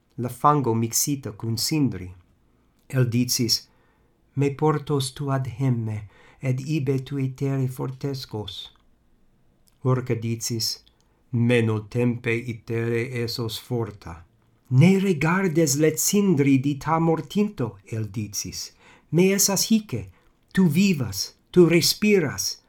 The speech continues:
tu esas mea sposulo." "Me es mortinto." "Vere no,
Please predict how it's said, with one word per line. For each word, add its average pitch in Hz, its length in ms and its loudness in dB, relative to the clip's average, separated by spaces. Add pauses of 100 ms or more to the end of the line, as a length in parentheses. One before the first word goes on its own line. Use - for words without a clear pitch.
tu 175 140 2
esas 180 340 4
mea 165 180 4
sposulo." 151 800 4 (1000)
"Me 113 300 4
es 113 240 0
mortinto." 110 840 -2 (1400)
"Vere 170 420 6
no, 180 540 8